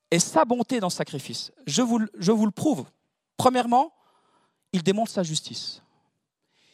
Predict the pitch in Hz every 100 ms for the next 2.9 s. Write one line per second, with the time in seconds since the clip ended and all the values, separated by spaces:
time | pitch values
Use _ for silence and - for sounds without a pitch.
0 | _ _ _ _ _ _ _ _ 180 233
1 | 262 294 208 254 - 202 190 160 160 -
2 | 190 156 143 - 123 127 156 214 285